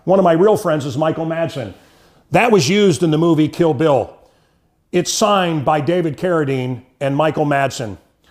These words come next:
David Carradine is signing, smoking and signing.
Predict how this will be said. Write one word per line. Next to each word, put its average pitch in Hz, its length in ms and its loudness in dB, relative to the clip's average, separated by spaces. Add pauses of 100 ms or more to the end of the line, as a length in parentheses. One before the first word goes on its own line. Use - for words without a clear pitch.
(500)
David 196 280 2
Carradine 151 480 -2
is 123 120 -6
signing, 139 580 -4 (1300)
smoking 170 520 2
and 131 100 0
signing. 127 480 -2